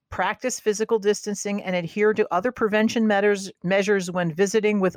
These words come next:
unvaccinated people who are at increased ris-, increased risk for severe covid nineteen disease or who have unvaccinated household members who are at increased risk.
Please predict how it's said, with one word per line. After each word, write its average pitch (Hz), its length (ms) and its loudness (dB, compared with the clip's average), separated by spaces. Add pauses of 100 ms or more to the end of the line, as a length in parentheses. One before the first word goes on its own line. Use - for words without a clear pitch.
unvaccinated 220 920 2
people 202 340 -4
who 196 160 -2
are 180 340 2
at 180 180 -2
increased 180 540 -8
ris-, 190 400 -10
increased 262 560 -2
risk 180 420 -4
for 165 160 -14
severe 185 440 -6
covid 165 340 -4
nineteen 160 400 -8
disease 151 480 -8 (440)
or 220 340 4
who 226 160 0
have 202 480 0
unvaccinated 190 760 -2
household 196 560 -2
members 170 420 -6
who 180 160 -4
are 160 240 0
at 156 220 -2 (180)
increased 160 440 -10
risk. - 360 -8